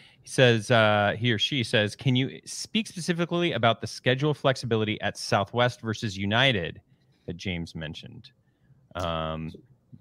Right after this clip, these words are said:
there might be some people that know something about that,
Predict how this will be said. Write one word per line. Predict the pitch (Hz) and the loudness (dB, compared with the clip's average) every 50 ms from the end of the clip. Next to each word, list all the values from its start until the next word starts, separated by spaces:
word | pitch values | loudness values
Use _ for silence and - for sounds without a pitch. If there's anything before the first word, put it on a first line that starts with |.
| _ - | _ -8
there | 95 90 | -4 2
might | 95 135 170 | 2 2 2
be | - 143 | 2 -4
some | - - 110 | -4 -4 -4
people | - 117 - 110 101 | -4 -4 -4 -4 -4
that | 92 - | -4 -4
know | - 95 92 90 90 95 92 | -2 -2 -2 -2 -4 -6 -8
something | - - 104 92 - 107 95 | -10 -12 -12 -10 -8 -8 -8
about | 87 87 87 85 - | -6 -6 -6 -4 -2
that, | 113 127 165 - | -2 -2 -2 -4